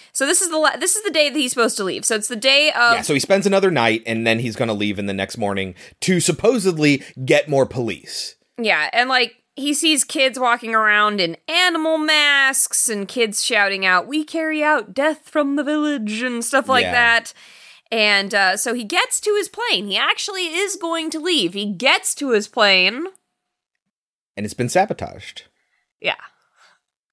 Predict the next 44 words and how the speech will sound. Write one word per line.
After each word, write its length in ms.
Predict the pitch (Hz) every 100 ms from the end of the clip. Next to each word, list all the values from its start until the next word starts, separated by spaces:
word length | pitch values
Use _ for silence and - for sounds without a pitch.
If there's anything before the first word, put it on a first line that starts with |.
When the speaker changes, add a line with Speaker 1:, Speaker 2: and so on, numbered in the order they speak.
| _ _ _ _ _ _ _ _ _ _
Speaker 2:
So 240 | - 101
he 160 | 101 110
can't, 720 | - 120 127 123 - - - _ _ _ _ _ -
he 160 | 107
can't 240 | - 143 -
fly 160 | 139
it 60 | 131
away. 120 | 147
It 100 | 104
won't 180 | 131 117
start. 440 | - - 151 -
He 80 | 110
has 120 | 120
to 80 | -
call 220 | - 127
back 240 | 127 120 -
for 60 |
the 80 | 110
person 360 | - 120 - 104
that 120 | 101
took 140 | 117
him 100 | -
out 140 | 107 110
there 100 | 110
in 80 | 98
the 60 |
dinghy 280 | 92 123 101
to 80 | 82
come 240 | - 104
back 260 | 95 98 87
and 100 | 82
pick 160 | -
him 80 | 92
back 220 | 90 82
up 140 | 104 -
again. 280 | 65 60 - _ - - - - -
Speaker 1:
So 200 | 269 277
he 140 | 359
decides, 500 | 392 - 294 269 240
"Well, 200 | 262 262
if 100 | 262
I'm 120 | 233
stuck 420 | - - 320 320
here, 460 | - 220 196 185